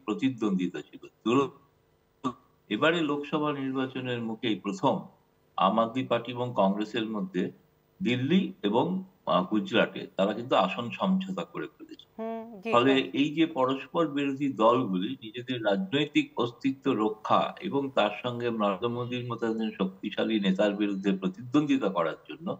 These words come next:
Speaker 1: একটা বিস্তার, বিস্তৃত একটা জোট তৈরি করার চেষ্টা করছিলেন, তাতে বাধা এখনো রয়েছে পশ্চিমবঙ্গের মমতা বন্দ্যোপাধ্যায়। কিন্তু ঘটনা হলো, গতকাল রাত থেকে দেখছি
Speaker 2: হুম।
Speaker 1: যে মমতা বন্দ্যোপাধ্যায় তীব্র প্রতিবাদ করে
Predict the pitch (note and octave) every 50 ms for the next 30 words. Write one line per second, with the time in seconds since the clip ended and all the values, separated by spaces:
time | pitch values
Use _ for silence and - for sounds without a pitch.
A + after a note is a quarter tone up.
0 | - _ _ _ _ - - _ _ - - A2 - B2+ A#2 A#2 A#2 A#2 A#2 -
1 | - _ _ _ _ - F#2+ C3 C#3+ C#3+ - - - F3 E3+ E3+ E3 - - -
2 | A2 A#2+ B2 - - - F#3 F#3 F#3 - F3 D3 C3+ - - B2+ - - A#2+ C3
3 | D#3 D#3+ D#3+ - - - B2 A#2 A#2 A2+ A2+ B2 C3+ C#3+ - - D#3+ D#3 - -
4 | D#3+ - - D3+ C3+ - - - G#3 C#4+ C#4 - - D#3 C3+ - D#3+ D#3 C3+ A#2+
5 | A#2+ A#2+ A#2 C3+ D#3 D3+ C3+ - - C#3+ C#3 C#3 C3+ C3 B2+ B2+ B2+ C3+ C3+ C3
6 | - A2 - - - A#2 A2+ A2 A2 A2 A2+ A2 G#2+ G2 F#2+ F#2 - - F#2 F2+
7 | F2+ F2+ E2+ E2+ F2 F2 F2+ E2+ F#2 G2 D3 D3+ - F3 E3+ E3+ F3+ F3 C#3+ B2+
8 | B2 A#2 A#2 D#3 D#3+ D#3 C3+ C#3 C3+ A#2+ A2+ A2+ A2+ D3 D3 - E3+ D#3+ D3 B2
9 | A#2 B2+ B2 - - D#3+ D3+ D3+ C#3+ B2+ A#2 G#2 - _ - - - F#3 - _
10 | _ - G3+ G#3+ A3 G#3 G3 F#3 F#3 G#2+ G2+ A2 A2+ B2 B2 C#3 C3+ B2 B2+ B2
11 | A#2 A#2 B2 B2+ C3+ C3 C3+ D3 E3+ E3+ D#3+ - - C3 A#2 A2 - B2 B2 A#2+
12 | - G2 - A2+ A2 A2 G#2+ G2+ - - - G#2+ G2+ - - F#2+